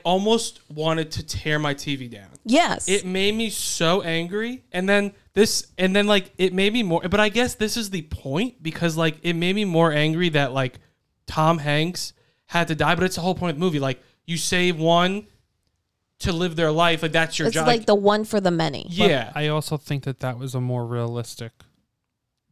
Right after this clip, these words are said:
Speaker 3: portrayal, because these are all drafted men who
Speaker 2: Yeah.
Speaker 3: did not wanna be there.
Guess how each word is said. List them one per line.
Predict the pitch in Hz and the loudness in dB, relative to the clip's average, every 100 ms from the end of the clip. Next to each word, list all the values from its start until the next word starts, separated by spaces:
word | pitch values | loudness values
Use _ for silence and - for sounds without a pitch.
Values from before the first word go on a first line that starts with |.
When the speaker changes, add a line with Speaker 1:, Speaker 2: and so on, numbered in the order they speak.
| _ _ | _ _
Speaker 3:
portrayal, | 139 127 151 143 131 | -6 -6 -4 -4 -4
because | 135 - | -6 -4
these | 180 | -2
are | 202 | 0
all | 202 180 165 - _ _ _ | 2 2 2 -4 _ _ _
drafted | - 131 139 - 127 123 123 _ _ | -8 -4 -4 -4 -6 -6 -12 _ _
men | 139 147 127 117 120 120 | -2 0 0 -2 -6 -4
who | 131 | 0
Speaker 2:
Yeah. | 131 - 135 135 | 2 2 0 0
Speaker 3:
did | 160 | 2
not | 170 190 | 4 4
wanna | 185 185 | 4 2
be | 202 214 | 2 2
there. | 185 156 160 | 2 0 -2